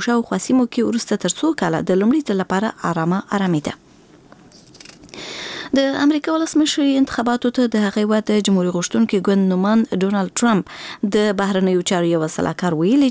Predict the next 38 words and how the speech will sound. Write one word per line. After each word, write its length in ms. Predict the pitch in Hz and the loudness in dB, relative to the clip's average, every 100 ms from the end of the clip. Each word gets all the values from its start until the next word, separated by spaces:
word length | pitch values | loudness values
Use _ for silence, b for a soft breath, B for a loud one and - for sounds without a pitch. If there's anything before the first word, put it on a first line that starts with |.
| - | 2
چې 160 | 269 240 | 2 2
متحده 340 | 247 233 240 233 | 2 0 0 0
ایالات 260 | 220 220 220 | 0 -2 0
باید 200 | 208 208 190 | 0 0 0
د 140 | 185 180 | 0 0
داعش 340 | 180 196 233 | 2 2 0
په 140 | - 208 | -2 -2
وړاندې 320 | 202 208 196 | 2 2 2
د 80 | 190 | 0
مبارزې 500 | 175 165 165 247 294 | 0 0 0 0 0
په 60 | 285 | 0
څیر 180 | 302 311 B B B 254 | -2 -2 B B B 0
په 160 | 247 | 4
نړیوالو 460 | 240 240 247 311 277 220 | 4 2 2 2 2 2
مسایلو 340 | - 175 170 - | 2 0 0 0
کې 420 | 165 - - - 185 | -2 -4 -8 -2 0
له 60 | 175 | 0
روسیې 280 | 170 - 277 | -2 0 2
سره 180 | - 254 254 - 202 | 2 0 0 -2 0
نی-، 100 | 185 - 185 | 0 -2 -2
له 80 | 175 | 2
نږدې 340 | 175 165 208 214 | 0 0 0 0
همکاري 340 | 220 240 196 165 | 0 2 2 2
ولري. 280 | 165 165 - B B B B - | 2 0 -2 B B B B -4
متقاعد 400 | 214 202 226 226 220 | -2 -2 -2 0 2
جنرال 320 | 208 220 220 202 | 2 2 0 0
مایکل 320 | 214 226 220 208 | 2 2 0 -2
فلین، 320 | - 226 240 185 B B B - | 0 2 2 2 B B B -2
چې 540 | 233 233 240 - 202 208 | 2 4 2 0 0 2
له 260 | 196 196 190 | 2 2 2
دوه 100 | 240 240 | 0 2
زره 160 | 233 220 | 2 2
دولسم 360 | 214 214 247 233 | 0 2 2 2
کال 80 | 226 - | -2 -2
څخه 180 | 240 240 | -4 -2
تر 100 | 208 | 0
دوه 100 | 226 220 | 2 2
زره 160 | 214 | 0